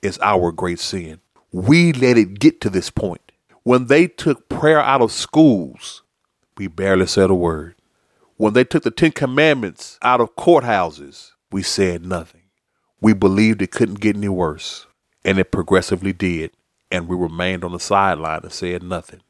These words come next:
So yes, individuals that say Christianity has done great harm to America, we have. We didn't stand up fast enough, strong enough,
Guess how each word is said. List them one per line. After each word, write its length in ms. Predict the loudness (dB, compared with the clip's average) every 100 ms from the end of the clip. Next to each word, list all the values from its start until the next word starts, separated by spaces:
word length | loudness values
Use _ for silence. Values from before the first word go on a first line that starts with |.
| _ _
So 260 | -2 -2
yes, 600 | 0 2 2 0 -10 -18 _ _ _ -2
individuals 760 | 0 0 0 -2 0 -2 0
that 120 | -4
say 420 | 0 0 0 -2 -12 _
Christianity 840 | -2 0 0 -4 -2 0 -2 -4 -6
has 420 | -2 -2 -2 -10 -20 _ _ _
done 280 | 0 2 2
great 220 | 2 2
harm 240 | 4 0 2
to 120 | -2
America, 440 | 0 0 0 0
we 180 | -2 -2
have. 380 | -2 -2 -4 -12 _ _ _
We 140 | -6 -2
didn't 180 | -2 -6
stand 420 | -8 -4 -4 -4
up 160 | -8
fast 400 | -2 -2 -2 -6
enough, 460 | -8 -4 -4 -8 _ _ _
strong 440 | -20 0 2 2 0
enough, 460 | -2 -4 -6 -14